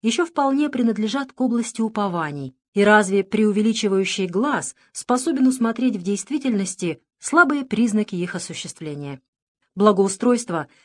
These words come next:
достигается в государстве ценою страшных жертв насчет справедливости и свободы лица. Судя по характеру, какой развивают цивилизованные государства даже в текущем столетии,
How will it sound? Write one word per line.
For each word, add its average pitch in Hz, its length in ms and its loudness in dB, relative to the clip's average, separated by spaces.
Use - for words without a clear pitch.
достигается 262 640 -2
в 208 40 -6
государстве 220 760 -4
ценою 254 460 2
страшных 269 640 -2
жертв 214 500 -4
насчет 208 400 0
справедливости 214 800 -2
и 202 60 -2
свободы 165 520 -6
лица. 151 440 -6
Судя 208 320 0
по 196 100 -2
характеру, 196 680 -2
какой 233 360 2
развивают 208 540 -2
цивилизованные 196 640 -2
государства 185 760 -4
даже 214 220 0
в 233 60 -8
текущем 226 500 -2
столетии, 170 680 -4